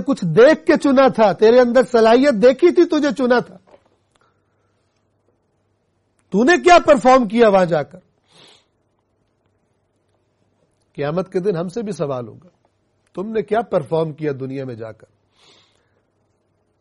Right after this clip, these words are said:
دنیا میں تمہارے زمانے میں، جب تمہیں دنیا میں، جب تمہاری باری آئی، تمہیں دنیا میں بھیجا گیا، تو اسلام مظلومیت کا شکار تھا،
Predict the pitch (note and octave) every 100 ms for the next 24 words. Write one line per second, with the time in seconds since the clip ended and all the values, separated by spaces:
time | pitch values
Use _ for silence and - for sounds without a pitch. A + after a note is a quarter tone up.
0 | _ D3+ D#3+ F3 E3+ D#3+ D3 _ _ _
1 | - D3+ D#3 F3 D#3+ D3+ D#3 D#3+ F3 E3+
2 | D#3+ E3 _ D3+ F3+ - A3 A#3+ F#3+ F3+
3 | F3+ F3+ E3+ D#3 C#3 D#3 D#3+ G3+ F#3+ E3
4 | F3 E3+ D#3+ D#3 D#3+ D#3 C#3+ D3+ E3 D#3
5 | C3+ C3+ D#3+ D3+ E3 - _ _ _ _
6 | _ _ _ _ _ _ - - - C#3+
7 | - D#3+ F#3 A#3+ A#3+ - _ _ _ _
8 | _ _ _ _ _ _ _ _ _ _
9 | _ _ A#2+ C3+ C#3 C#3+ F3 G#3+ A#3+ -
10 | G3+ D#3 C3 C3+ B2+ _